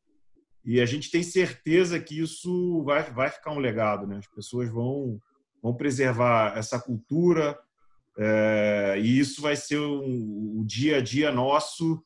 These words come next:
de como manter essa característica e oferecer esses produtos pra, pra, pra todo mundo com qualidade e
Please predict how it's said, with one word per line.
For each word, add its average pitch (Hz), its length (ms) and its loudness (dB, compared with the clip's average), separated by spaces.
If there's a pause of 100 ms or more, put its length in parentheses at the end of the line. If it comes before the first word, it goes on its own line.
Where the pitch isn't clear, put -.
(360)
de 110 140 -12
como 165 320 4
manter 156 680 2
essa 147 180 -4
característica 147 1120 -2
e 156 240 -2
oferecer 147 460 -2
esses - 340 -10
produtos 143 440 -2
pra, 147 260 -4
pra, 143 200 -4
pra 135 280 -4
todo 147 240 -6
mundo 139 500 -4 (560)
com 123 100 -2
qualidade 139 920 2
e 131 800 -2